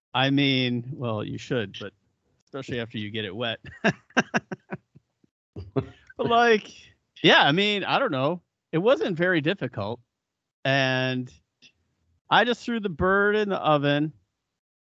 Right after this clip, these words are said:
put a tin foil on top of it. The other thing I do is I stuff it with apples. I chop up some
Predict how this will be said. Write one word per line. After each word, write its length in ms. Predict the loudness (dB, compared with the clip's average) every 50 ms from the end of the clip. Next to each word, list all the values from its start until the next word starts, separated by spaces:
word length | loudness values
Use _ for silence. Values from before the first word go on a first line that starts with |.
| _ 0
put 140 | 2 4 4
a 180 | 4 4 2 -2 _ _
tin 220 | 0 0 0 0
foil 220 | 0 2 2 4 4
on 140 | 4 2 0
top 300 | 0 0 0 0 -2 -4
of 120 | -4 -4
it. 160 | -4 -4 -4 -6 _ _ _ _
The 100 | 6 8
other 160 | 8 8 8 8
thing 180 | 6 4 4
I 120 | 4 4 6
do 120 | 4 4
is 120 | 2 2
I 100 | 0 -2
stuff 360 | -2 -4 -4 0 0 0 0 0
it 120 | -2 -2
with 140 | -2 2 4
apples. 600 | 4 4 4 2 -2 -8 -10 -10 -14 -20 -20 _ _
I 60 | -16
chop 320 | -6 -2 0 0 0 2 0
up 200 | -2 -2 -4 _
some 340 | -8 -6 -4 -4 -6 -8